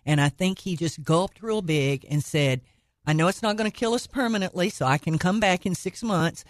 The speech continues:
He told them, I saw his body language. I've never seen him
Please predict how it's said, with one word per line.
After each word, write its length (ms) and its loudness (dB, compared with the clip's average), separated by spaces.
He 160 -2
told 340 0
them, 200 0
I 100 0
saw 240 0
his 140 0
body 320 0
language. 360 0
I've 200 -2
never 340 0
seen 380 -2
him 340 0